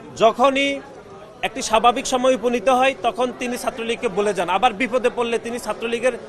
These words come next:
নিরীহ সন্ত্রাসীদেরকে তিনি সাধারণ ছাত্র জনতার উপর ঝাঁপিয়ে পড়ার জন্য তিনি নির্দেশ দেন। খুনি সংগঠন ছাত্রলীগের সন্ত্রাসীরা যেন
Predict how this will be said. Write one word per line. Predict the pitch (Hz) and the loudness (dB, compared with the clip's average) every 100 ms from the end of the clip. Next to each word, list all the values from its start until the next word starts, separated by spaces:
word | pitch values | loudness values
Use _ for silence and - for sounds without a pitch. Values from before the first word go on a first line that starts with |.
| - - | -16 -10
নিরীহ | 175 226 240 247 247 | -2 0 4 4 4
সন্ত্রাসীদেরকে | 226 220 240 226 240 226 226 247 | 0 0 0 -2 -2 -2 -2 -4
তিনি | 233 226 240 - - - - | -2 -4 -4 -8 -14 -14 -4
সাধারণ | - 202 226 247 | 0 2 0 -2
ছাত্র | 214 208 233 | -2 -2 0
জনতার | 226 233 233 247 | 0 0 0 0
উপর | 233 247 190 | 2 0 2
ঝাঁপিয়ে | 190 196 240 | 2 4 2
পড়ার | 233 226 226 220 | 2 4 4 4
জন্য | 220 220 | 0 -2
তিনি | 208 220 226 208 | -2 0 0 -2
নির্দেশ | 196 214 - 240 180 | -2 -2 4 4 4
দেন। | 180 135 - - - - - - - - - - | -2 -4 -10 -18 -18 -16 -16 -18 -18 -16 -6 2
খুনি | 220 247 | 2 2
সংগঠন | 254 240 254 262 | 0 0 0 -2
ছাত্রলীগের | 247 220 247 247 240 277 269 - - | -2 -4 -2 -4 0 2 0 -6 -4
সন্ত্রাসীরা | 220 226 254 247 262 277 | -2 0 0 0 2 2
যেন | 226 240 240 | 4 4 4